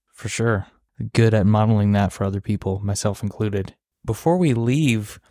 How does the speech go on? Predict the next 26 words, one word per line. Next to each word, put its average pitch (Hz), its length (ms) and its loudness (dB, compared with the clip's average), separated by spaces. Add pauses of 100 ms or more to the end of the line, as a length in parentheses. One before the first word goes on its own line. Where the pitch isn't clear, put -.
(140)
let's 131 200 0
just 175 220 0
make 151 220 4
sure 151 200 2
and 123 160 2
tell 147 220 0
everybody, 107 540 0
be 202 160 0
sure 220 400 0
and 143 260 4
subscribe 127 760 0
to 123 200 2
the 113 220 0
Truth, 156 340 0
Lies, 127 300 2
and 113 100 2
Workplace 117 400 0
Culture 117 400 0
podcast, 107 800 -4
which 110 160 -4
features 113 540 -2
Al 117 500 2
and 113 540 0 (400)
his 120 240 -2
wife, 131 300 0
Leanne, 135 480 2